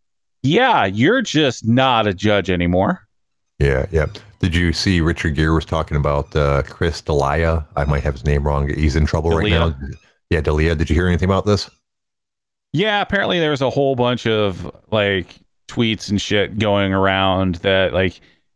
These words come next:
Speaker 1: he was trying to hook up with, like, sixteen and seventeen-year-olds, mainly, like, random, like, Instagram model chicks.
Speaker 2: Right, right.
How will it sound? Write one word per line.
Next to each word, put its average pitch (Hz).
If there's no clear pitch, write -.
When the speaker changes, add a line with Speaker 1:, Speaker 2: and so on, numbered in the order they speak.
Speaker 1:
he 117
was 117
trying 101
to 90
hook 98
up 95
with, 92
like, 95
sixteen -
and 185
seventeen-year-olds, 92
mainly, 110
like, 98
random, 95
like, 90
Instagram 101
model 92
chicks. -
Speaker 2:
Right, 76
right. 78